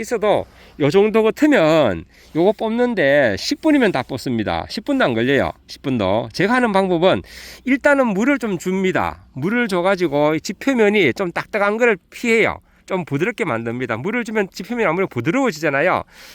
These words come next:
그러고 난 다음에 요거 사실 호미로 뽑기 곤란하잖아요. 이게 땅이 마르면 이거 뽑으면요, 이제 지떡 낄 수가 있거든요. 이렇게 사-, 살짝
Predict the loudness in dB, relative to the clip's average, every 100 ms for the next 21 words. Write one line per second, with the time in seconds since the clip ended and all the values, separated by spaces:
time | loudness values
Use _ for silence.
0 | -8 -4 -2 -2 -2 -2 -2 0 0 -2
1 | -4 -6 -6 -8 -10 -6 -2 -2 -2 -8
2 | -4 -2 2 2 0 0 0 0 -2 -8
3 | -8 -8 -4 -2 0 0 2 2 2 2
4 | 2 0 -4 -14 -8 -6 -2 0 0 2
5 | 2 2 0 -2 -4 -2 -4 -4 0 0
6 | 0 -2 -2 -2 -2 -4 -10 -14 -12 -8
7 | -6 -8